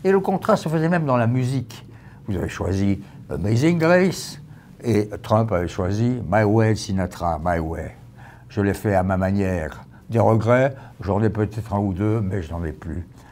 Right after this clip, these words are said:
C'est pas important. Il s'en va, on verra, on reparlera de lui plus tard, mais parlons de vous. Parlons de ce qui vous attend, parce que beaucoup de choses vous attendent.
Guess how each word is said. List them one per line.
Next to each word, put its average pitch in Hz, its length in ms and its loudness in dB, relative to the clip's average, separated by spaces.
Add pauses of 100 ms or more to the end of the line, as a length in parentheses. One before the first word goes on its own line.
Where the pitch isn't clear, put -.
(100)
C'est - 220 -6
pas 85 160 0
important. - 500 -8 (240)
Il 131 100 -4
s'en 120 220 2
va, 90 260 0 (160)
on 143 140 6
verra, 104 400 4
on 117 120 4
reparlera 113 380 6
de 110 60 2
lui 110 80 6
plus 101 180 -4
tard, 117 220 4
mais 113 140 -2
parlons 117 320 0
de 107 80 0
vous. 117 320 0 (320)
Parlons 143 180 6
de 151 60 4
ce - 100 -4
qui 160 80 -2
vous 151 220 6
attend, 151 420 4 (380)
parce 139 160 0
que - 280 4
beaucoup 165 240 2
de - 60 -6
choses 139 300 2
vous 107 120 2
attendent. 85 460 -2